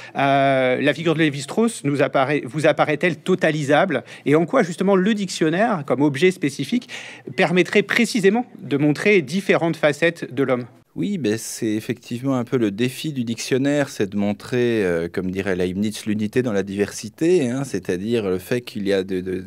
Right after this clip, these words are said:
Speaker 2: très nombreuses facettes qui tiennent aussi à, aux rencontres de Lévi-Strauss, à la façon dont sa vie a été marquée à la fois par des événements comme la Seconde Guerre mondiale qui l'a poussé à l'exil,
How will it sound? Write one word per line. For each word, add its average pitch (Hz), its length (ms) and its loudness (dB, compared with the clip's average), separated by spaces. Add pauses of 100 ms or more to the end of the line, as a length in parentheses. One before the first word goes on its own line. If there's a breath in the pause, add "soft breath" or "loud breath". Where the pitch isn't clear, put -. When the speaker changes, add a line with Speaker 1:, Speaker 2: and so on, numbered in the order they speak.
Speaker 2:
très 143 220 -2
nombreuses 123 380 -2
facettes - 680 -4 (640 loud breath)
qui 127 100 -10
tiennent 151 260 0
aussi 165 460 0
à, 101 400 2
aux 107 80 0
rencontres 135 640 -2
de 107 80 0
Lévi-Strauss, 110 840 -2
à 113 60 -2
la 104 100 0
façon 120 420 -4
dont 107 140 -6
sa 107 220 -4
vie 120 240 0
a 104 40 4
été 98 240 -2
marquée 123 580 -2 (360 loud breath)
à 95 120 -4
la 104 80 -2
fois 120 180 -2
par 107 180 -2
des 101 220 -4
événements 107 560 0
comme 90 180 -4
la 92 60 -2
Seconde 95 300 -6
Guerre 95 120 0
mondiale 98 440 -2
qui - 120 -12
l'a 82 100 -4
poussé - 300 -6
à 90 60 -2
l'exil, 98 560 -6